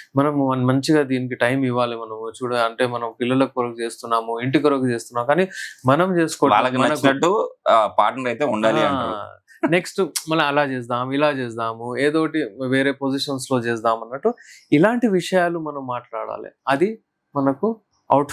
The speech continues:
Speaker 1: ప్లే వస్తది.
Speaker 2: ఓకే.
Speaker 1: అవుట్ ప్లేలో మనము పాప-, ఆమెని ప్రేస్ చేయాలి.
Speaker 2: ఓకే.
Speaker 1: అది అవుట్ ప్లే. మీరు మంచిగా ఉండే ఈ రోజు, నువ్వు మంచిగా అనిపిస్తుంది, అలా
Speaker 2: ఓకే.
Speaker 1: ఇలాంటి దానికి ఈ మూడిట్లో డివైడ్ చేసి చేయాలండి. ఒక రకమైన రీసెర్చ్ చేశారు, అందులో ట్వంటీ to థర్టీ మినిట్స్ మనం ఫోర్ ప్లేకి ఇవ్వాలంటారు.
Speaker 2: ఓకే.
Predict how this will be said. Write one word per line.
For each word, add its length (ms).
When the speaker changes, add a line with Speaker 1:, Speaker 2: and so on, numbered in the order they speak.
Speaker 1:
ప్లే 100
వస్తది. 320
Speaker 2:
ఓకే. 280
Speaker 1:
అవుట్ 180
ప్లేలో 320
మనము 440
పాప-, 200
ఆమెని 460
ప్రేస్ 460
చేయాలి. 240
Speaker 2:
ఓకే. 260
Speaker 1:
అది 160
అవుట్ 320
ప్లే. 280
మీరు 180
మంచిగా 520
ఉండే 200
ఈ 20
రోజు, 220
నువ్వు 200
మంచిగా 260
అనిపిస్తుంది, 360
అలా 220
Speaker 2:
ఓకే. 320
Speaker 1:
ఇలాంటి 320
దానికి 460
ఈ 80
మూడిట్లో 360
డివైడ్ 420
చేసి 280
చేయాలండి. 400
ఒక 160
రకమైన 380
రీసెర్చ్ 440
చేశారు, 300
అందులో 240
ట్వంటీ 340
to 120
థర్టీ 280
మినిట్స్ 420
మనం 360
ఫోర్ 180
ప్లేకి 240
ఇవ్వాలంటారు. 840
Speaker 2:
ఓకే. 340